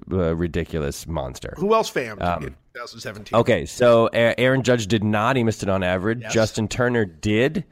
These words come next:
Speaker 1: Three twenty-two, four fifteen,
Speaker 2: Wow,
Speaker 1: five thirty.
Speaker 2: Justin, good for you, Justin Turner.
Speaker 1: Good for you, Justin Turner. Well,
Speaker 2: Yeah.
Speaker 1: well done.
Speaker 2: Well done.
Speaker 1: Uh, Tommy Pham, of course.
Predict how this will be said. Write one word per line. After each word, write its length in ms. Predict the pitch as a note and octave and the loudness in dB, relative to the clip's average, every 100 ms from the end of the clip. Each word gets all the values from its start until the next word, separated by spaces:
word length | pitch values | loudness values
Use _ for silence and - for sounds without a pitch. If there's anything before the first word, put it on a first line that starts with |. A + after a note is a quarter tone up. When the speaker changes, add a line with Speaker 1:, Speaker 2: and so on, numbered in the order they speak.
| _ _ _ | _ _ _
Speaker 1:
Three 180 | G#2+ G#2+ | -2 -2
twenty-two, 420 | - G#2 F#2+ G2+ | 0 -2 -2 -4
four 220 | - G2 | 0 -2
fifteen, 320 | F#2 F#2 F#2+ | 0 -4 -4
Speaker 2:
Wow, 80 | F2 E2+ F#3 | -2 0 -2
Speaker 1:
five 100 | E3+ | -2
thirty. 280 | - - | -2 -4
Speaker 2:
Justin, 200 | B2+ - - | -8 -12 -4
good 140 | - A#4 | -2 -2
for 160 | A4+ | -2
you, 280 | D#4+ F#3+ F3 | -2 -2 -4
Justin 480 | E3+ C#3 A2 - G#2 | -4 -6 -8 -12 -6
Turner. 160 | A#2 A2 | -4 -2
Speaker 1:
Good 60 | |
for 120 | E3 E3+ | -4 -6
you, 100 | D#3 | -4
Justin 460 | G#2 G2 - F#2+ | 0 0 -2 -8
Turner. 420 | F2+ G2 G#2+ C3 | -2 0 2 2
Well, 180 | B2 C3+ | 4 2
Speaker 2:
Yeah. 120 | A#2+ | 2
Speaker 1:
well 200 | A#2 C3 | 0 0
done. 380 | C#3 A#2+ D3+ F#2 | 2 2 2 0
Speaker 2:
Well 120 | C2+ F#4+ | -6 -10
done. 360 | D3 D3 A#3 - | -12 -14 -10 -2
Speaker 1:
Uh, 240 | G#2 G2+ | 2 2
Tommy 320 | G2 A2+ A#2 | 0 0 0
Pham, 300 | A2 A2 G#2 | 0 0 0
of 120 | G2 - | -2 -2
course. 520 | F2+ E2 A2+ - | 0 0 -2 -8